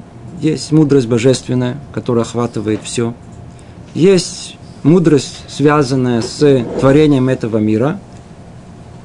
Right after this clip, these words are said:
И есть мудрость, которая связана с использованием этого мира для своих целей. Божественная мудрость, она самая высокая, как мы сказали, охватывает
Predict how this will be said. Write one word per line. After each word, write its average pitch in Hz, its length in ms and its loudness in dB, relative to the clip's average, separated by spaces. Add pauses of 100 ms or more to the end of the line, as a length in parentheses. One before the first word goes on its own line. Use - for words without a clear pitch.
(180)
И 120 80 2
есть 170 240 4
мудрость, 202 340 2
которая 156 400 0
связана 175 500 0
с - 240 -4
использованием 185 1080 2 (760)
этого 156 320 2
мира 123 340 2 (200)
для 151 240 0
своих 139 320 -6
целей. 117 300 -6 (1040)
Божественная 156 480 2
мудрость, 156 500 0
она 117 300 -2
самая 120 580 -2
высокая, 143 540 -2 (240)
как - 180 -10
мы - 60 -12
сказали, 123 420 -2
охватывает 107 640 -4